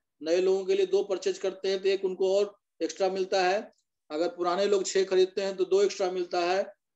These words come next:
और Enviro Globe के साथ एक Enviro Chip फ्री में मिलता है। हम इसलिए इसको दोहरा रहे हैं, तिहरा रहे हैं, क्योंकि आपके जहन में याद हो जाए कि ऑफर बहुत सारे बचे हुए हैं और दो दिन में हमको ऑफर का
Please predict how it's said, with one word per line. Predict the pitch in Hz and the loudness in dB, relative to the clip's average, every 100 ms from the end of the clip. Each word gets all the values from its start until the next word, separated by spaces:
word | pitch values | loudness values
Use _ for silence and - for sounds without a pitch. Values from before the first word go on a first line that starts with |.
| - | -6
और | 160 175 | -4 0
Enviro | 170 175 202 202 | 2 4 4 2
Globe | 180 196 208 | 4 4 4
के | 202 | 0
साथ | 185 190 214 - _ _ _ _ _ _ _ | 0 0 -2 -10 _ _ _ _ _ _ _
एक | 180 202 - _ 165 | 4 4 0 _ -2
Enviro | 170 170 202 | 2 4 4
Chip | 196 202 202 | 4 -2 -6
फ्री | - 165 | -2 -2
में | 147 | -2
मिलता | 127 120 117 | -8 -8 -12
है। | 104 101 _ _ _ _ _ _ _ - | -12 -18 _ _ _ _ _ _ _ -6
हम | 139 165 | 0 2
इसलिए | 180 196 220 220 | 6 10 8 8
इसको | 185 - | 0 2
दोहरा | 190 190 190 180 | 8 8 8 6
रहे | 175 | 4
हैं, | 180 190 | 2 0
तिहरा | 180 175 175 | 2 2 2
रहे | 170 | 0
हैं, | 165 202 - _ _ - | -4 -6 -8 _ _ 0
क्योंकि | 175 180 196 | 0 4 6
आपके | 190 196 | 8 6
जहन | 165 175 202 | 8 6 6
में | 202 | 4
याद | 180 185 | 6 8
हो | 190 | 8
जाए | 185 185 196 | 8 8 6
कि | 185 | 4
ऑफर | 165 170 190 | 4 4 2
बहुत | 170 185 180 | 2 2 2
सारे | 185 | 0
बचे | 180 170 185 | -2 0 0
हुए | 185 190 | 0 0
हैं | 196 220 - _ _ _ 156 | -2 -4 -8 _ _ _ 0
और | 156 | 0
दो | 156 196 | 4 4
दिन | 190 196 | 4 2
में | 190 | 0
हमको | 180 185 196 170 | 0 0 0 0
ऑफर | 170 180 | 0 -2
का | 190 | 0